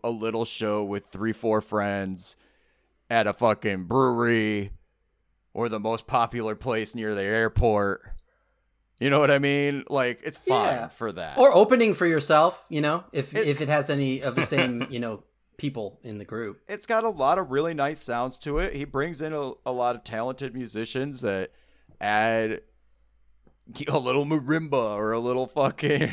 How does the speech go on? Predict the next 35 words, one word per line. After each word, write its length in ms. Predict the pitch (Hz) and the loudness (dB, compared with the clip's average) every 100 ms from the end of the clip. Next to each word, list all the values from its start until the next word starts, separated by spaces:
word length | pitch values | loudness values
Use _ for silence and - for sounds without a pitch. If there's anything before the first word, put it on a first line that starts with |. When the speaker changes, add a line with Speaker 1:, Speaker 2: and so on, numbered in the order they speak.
| - | -6
Speaker 1:
<laughs> 120 | 139 | -10
trumpet. 640 | - 139 160 - 123 104 107 | -4 4 4 4 -2 -2 -2
And 100 | 143 | -4
that's 160 | 233 | -4
great. 420 | - 359 285 147 127 | 6 10 10 8 2
That's 220 | 190 - | -2 -2
great, 340 | 370 330 147 | 0 0 0
dude. 320 | 135 226 277 | -2 -2 -2
It's, 240 | 226 190 - | -4 -4 -2
it's 200 | 202 - | -4 -4
sort 200 | 247 339 | -6 -2
of 80 | 262 | -2
like 120 | 220 | 0
an 120 | 170 | 0
Adam 340 | 120 135 143 | 2 2 2
Green 380 | 120 95 101 110 | -4 -8 -6 -4
album, 480 | 87 87 80 73 - - _ _ - - - - - - - - - - - - | -4 -6 -8 -14 -16 -20 _ _ -20 -20 -20 -20 -20 -20 -20 -20 -20 -20 -20 -18
uh, 260 | - 95 95 | -10 -8 -6
where 120 | 107 | -4
it's 100 | 110 | -4
very 320 | 104 139 147 | 0 2 2
New 120 | 143 139 | 2 -2
Yorky 920 | 113 104 110 107 107 92 87 87 - - - _ _ _ _ _ _ _ _ - - | -2 -2 -2 -4 -8 -6 -6 -8 -12 -18 -20 _ _ _ _ _ _ _ _ -20 -10
sounding. 680 | - 104 85 80 62 60 - - - _ - | -4 -4 -4 -8 -12 -14 -20 -20 -20 _ -4
Speaker 2:
Yeah, 280 | 160 143 - | 2 2 2
it's 320 | 151 151 - | -2 -2 -8
pretentious 600 | - - 151 156 131 123 | -8 -6 -2 0 -2 -4
hipster 280 | 127 - 117 | -6 -6 -10
shit 360 | - 104 101 113 | -8 -8 -10 -10
in 120 | 117 | -10
a 40 | |
very 240 | 117 107 95 | -6 -6 -6
Speaker 1:
Yeah. 60 | |
Speaker 2:
real 220 | 98 101 | -8 -10
way. 360 | 98 98 95 98 | -10 -12 -12 -16